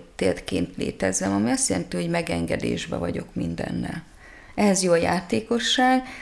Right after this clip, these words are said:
tehát néha így szoktam játszani, hogy oké, most kaptam egy nemet, figyelem a testemet, az egész rendszeremet, hogy mit mozgat ez meg bennem. Ezt akár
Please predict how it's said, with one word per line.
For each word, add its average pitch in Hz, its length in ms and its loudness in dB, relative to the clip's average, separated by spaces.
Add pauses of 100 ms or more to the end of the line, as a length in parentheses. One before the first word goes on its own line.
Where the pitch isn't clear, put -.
(180)
tehát 190 180 0
néha 190 300 4
így 180 100 2
szoktam 170 380 0
játszani, 165 460 0
hogy 165 380 -2
oké, - 600 -2
most - 440 -6
kaptam 175 360 0
egy 165 160 0
nemet, 208 560 -2 (800)
figyelem 175 480 0
a 165 120 -4
testemet, 180 640 0
az 170 140 -2
egész 170 360 0
rendszeremet, 165 680 0
hogy 165 200 -4
mit 160 240 -2
mozgat 165 460 -2
ez - 180 2
meg 165 200 -2
bennem. 202 560 -2 (920)
Ezt - 240 2
akár 156 500 2